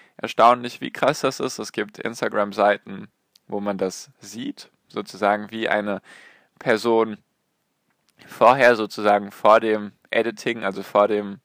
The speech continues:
Photoshoppen aussah und dann auf einmal danach. Das ist ein riesen, gigantischer Unterschied.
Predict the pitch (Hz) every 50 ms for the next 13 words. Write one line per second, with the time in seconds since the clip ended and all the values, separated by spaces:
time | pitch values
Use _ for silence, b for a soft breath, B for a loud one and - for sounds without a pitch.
0 | b b b b b b _ - 120 120 113 - 120 - - 120 104 - - 104
1 | 92 - - 104 117 139 - - - 135 135 135 - - 120 117 107 104 - 107
2 | - - - 107 107 101 98 90 90 92 90 90 92 - - 95 - - 107 -
3 | - - _ - 104 101 101 B B B B B B B B B B B B B
4 | B B B _ _ _ _ _ _ _ _ _ _ _ _ _ _ - - -
5 | 147 151 160 156 147 151 143 135 135 131 107 110 110 117 131 151 143 - - -
6 | - 120 - 113 107 - - - 120 107 -